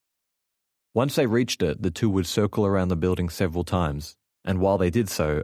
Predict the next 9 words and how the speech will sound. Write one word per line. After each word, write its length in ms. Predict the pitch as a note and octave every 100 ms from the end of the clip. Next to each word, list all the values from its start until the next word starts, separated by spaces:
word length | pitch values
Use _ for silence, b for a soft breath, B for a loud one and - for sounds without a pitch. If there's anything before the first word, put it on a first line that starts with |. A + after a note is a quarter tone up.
| E2+
Al-Walid 600 | F2+ F2 F2+ G#2+ F2 F#2
would 160 | E2+
chant, 420 | - F#2 D#2 D#2 - _ _ _ _ -
"By 160 | D#2+ E2
Al-Lath 580 | E2 E2+ D#2+ D2 - _ -
and 180 | E2 D2+
Al-Uzza 760 | D#2 E2 D2+ D2+ E2 D2+ C#2+ - _ -
and 160 | F2 D#2+
Manah, 460 | D#2+ E2 D#2+ C#2+